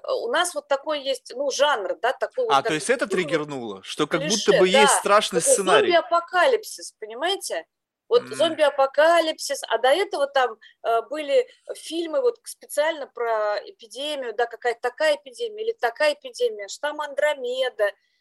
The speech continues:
Speaker 1: э, Contagion, да, там Брэд Питт, и там кто-то еще, и они как бы все борются с, с, с эпидемией. То есть как бы есть у,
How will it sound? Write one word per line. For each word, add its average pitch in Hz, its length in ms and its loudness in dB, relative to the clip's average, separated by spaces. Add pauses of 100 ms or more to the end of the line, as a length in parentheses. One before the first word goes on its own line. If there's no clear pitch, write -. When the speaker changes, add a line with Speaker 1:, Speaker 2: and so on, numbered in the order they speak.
(120)
Speaker 1:
э, 214 380 0 (120)
Contagion, 240 920 -4
да, 208 200 0
там 208 240 -4
Брэд 226 320 -2
Питт, 254 480 -8 (360)
и 226 460 -12
там 240 160 2
кто-то 269 340 -4
еще, 254 560 0
и 226 140 4
они 262 280 -2
как 254 180 0
бы 262 80 -6
все 302 220 -6
борются 294 340 -4 (220)
с, 247 60 -8
с, 247 220 -4
с - 100 -12
эпидемией. 226 460 -6
То 233 80 0
есть 233 100 -4
как 320 240 -2
бы 277 100 -4
есть 339 380 -8
у, 254 180 -8